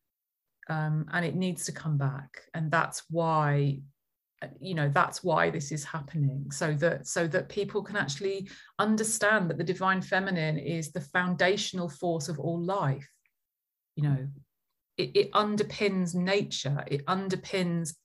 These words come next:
everything that sustains us and keeps us alive and thriving. Um, but there are seasons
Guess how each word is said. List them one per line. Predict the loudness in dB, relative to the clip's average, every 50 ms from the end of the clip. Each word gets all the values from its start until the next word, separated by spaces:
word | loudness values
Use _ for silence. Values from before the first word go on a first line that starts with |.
| _ 4
everything | 6 6 6 4 2 -4 -6 -6 -4 -2 -2 0 0
that | -2 -2 -6
sustains | -10 -8 -8 -6 -2 0 0 0 0 0 -2 0 2
us | 4 4 4 2 0
and | -2 -2 -2
keeps | -2 -4 -4 -4 -4 -4 -2 0
us | 0 0 -2 -4 -6 -8 -8 -10 _ _ _ _ _ _ _ _ _ _ _ _ _ _ _ -8 -4
alive | 0 2 4 6 6 6 4 2 0 -2 -8 -10 -14 _ _ _ _ _ _ _ _ _ _ -8 -4
and | -2 -2 -2
thriving. | -2 -2 2 4 6 6 6 6 4 4 4 4 4 2 -2 -2 -4 -4 -6 -10 -20 _ _ _ _ -6 -2
Um, | 0 0 2 2 0
but | 0 0 0
there | 0 0 0 0
are | -2
seasons | -2 -2 0 0 2 2 2 2 2 2 2 4 4 4 4 2 0 -6 -12 -14 -16